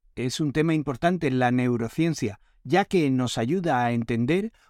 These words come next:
cómo el cerebro procesa la información visual que vemos. El teatro de sombra es ideal para estudiar los procesos cerebrales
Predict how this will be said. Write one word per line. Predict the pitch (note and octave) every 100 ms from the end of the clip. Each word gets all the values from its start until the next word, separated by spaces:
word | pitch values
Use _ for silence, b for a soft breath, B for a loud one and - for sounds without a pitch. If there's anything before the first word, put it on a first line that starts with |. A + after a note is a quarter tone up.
| b
cómo | G3 G#3 G#3 G3
el | D3+
cerebro | - D3 E3+ F3 G3 - -
procesa | E3 D3+ F#3+ G3 - G3+ G3
la | E3+
información | D#3 - C#3+ C3+ - F3+ F#3
visual | E3+ - D3+ D3+ C3+
que | D3
vemos. | C3+ G2 E2+ - _ _ _ _ _ -
El | C3+
teatro | A#2 C#3+ F3+ F3+
de |
sombra | E3+ F#3 D3 C3+ -
es | F3 F#3 - _ -
ideal | D#3+ C#3 D#3+ G3+ E3
para | D3 B2+
estudiar | B2 - C3 C3+ C3+
los | C3+ C3
procesos | C#3 - C#3 - C3+ -
cerebrales | C3+ B2 C3+ C3 B2